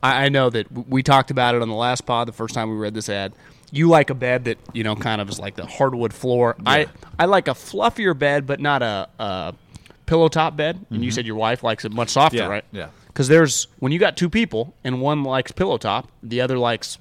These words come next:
Speaker 1: hardwood floor level, the only way you can go is with a Sleep Number, 'cause then you can split it, right? You get two separate in the same bed. H-, how do you beat that?
Speaker 2: Sleep Number three sixty beds are so smart, they sense your every move
Speaker 1: Oof.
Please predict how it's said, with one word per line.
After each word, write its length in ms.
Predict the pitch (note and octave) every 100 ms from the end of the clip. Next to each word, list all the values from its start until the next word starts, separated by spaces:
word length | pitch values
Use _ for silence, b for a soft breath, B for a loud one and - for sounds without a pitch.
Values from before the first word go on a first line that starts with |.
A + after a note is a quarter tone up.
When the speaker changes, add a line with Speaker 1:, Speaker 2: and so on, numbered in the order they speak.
| -
Speaker 1:
hardwood 300 | C#3 B2+ A2+
floor 360 | - D#3 G3 C#3+
level, 340 | G2+ F#2+ A#2 b b b b b _ _ -
the 180 | B2+ C#3
only 180 | E3 E3+
way 180 | D3 C#3+
you 80 |
can 160 | B2 A#2+
go 180 | C#3 F#3+
is 80 | A#2
with 120 | G2+
a 40 |
Sleep 240 | - - E3+
Number, 300 | G#2 G#2+ B2+
'cause 140 | - A#2+
then 120 | A#2
you 80 | A#2
can 140 | A2+
split 300 | - C#3 F3+
it, 80 | -
right? 240 | G2 A#2 C#3+
You 80 |
get 160 | C#3 A#2+
two 180 | - E3+
separate 440 | - C#3+ D3+ D3 -
in 100 | C3+
the 60 | A#2
same 340 | - C#3+ C#3+
bed. 280 | C#3 F3+ - -
H-, 80 | C3+
how 120 | D3+
do 40 | D#3
you 40 |
beat 140 | C#3+ C#3+
that? 280 | F#3 A#3 - B B B B B -
Speaker 2:
Sleep 300 | - D3+ D#3
Number 240 | D3 C3
three 180 | - C#3
sixty 320 | - C3+ B2+
beds 240 | G#2 A#2
are 60 | G2
so 180 | - C3
smart, 380 | - B2+ A#2+ A2
they 80 |
sense 280 | G2+ A#2+ G#2+
your 80 | A2
every 180 | A2+ G#2+
move 500 | G#2+ C3 F3 F3+ -
Speaker 1:
Oof. 100 | D3